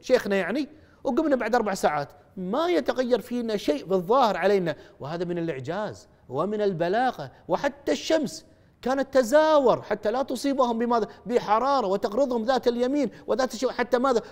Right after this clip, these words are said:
تعطيهم شيء من الدفء ومن الحرارة لتنشط أجسامهم. كرامات. وهذا، هل الكرامة الآن فقط في الزمن الماضي؟ لا، موجودة الآن. وطبعًا المسلم ما يسعى للكرامة، إنما يسعى للاستقامة،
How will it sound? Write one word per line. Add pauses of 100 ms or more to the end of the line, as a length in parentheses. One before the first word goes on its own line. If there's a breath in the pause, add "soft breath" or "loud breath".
تعطيهم
شيء
من
الدفء
ومن
الحرارة (180 loud breath)
لتنشط
أجسامهم. (460 soft breath)
كرامات. (1080)
وهذا، (480 soft breath)
هل
الكرامة
الآن (100)
فقط
في
الزمن
الماضي؟
لا،
موجودة
الآن. (380 soft breath)
وطبعًا
المسلم
ما
يسعى
للكرامة، (360 soft breath)
إنما
يسعى
للاستقامة،